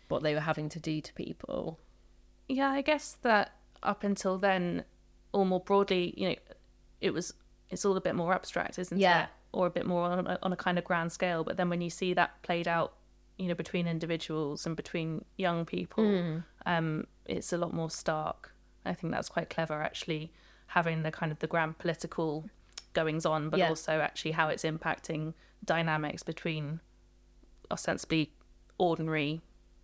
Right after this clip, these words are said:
Speaker 2: young people and, and what's that, that's doing to each other.
Speaker 1: Yeah.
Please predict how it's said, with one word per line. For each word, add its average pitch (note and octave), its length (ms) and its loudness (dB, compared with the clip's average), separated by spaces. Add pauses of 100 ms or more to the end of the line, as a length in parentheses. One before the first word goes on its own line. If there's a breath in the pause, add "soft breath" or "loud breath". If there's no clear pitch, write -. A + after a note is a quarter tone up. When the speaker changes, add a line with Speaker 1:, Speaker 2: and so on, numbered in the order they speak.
(100)
Speaker 2:
young D#3+ 420 2
people D#3 460 -4
and, D#3 240 -6
and E3+ 240 -2
what's - 200 -2
that, - 220 -4
that's - 260 -4
doing D#3+ 280 0
to - 180 -6 (160)
each - 240 -6
other. D#3+ 400 -4
Speaker 1:
Yeah. E3 340 2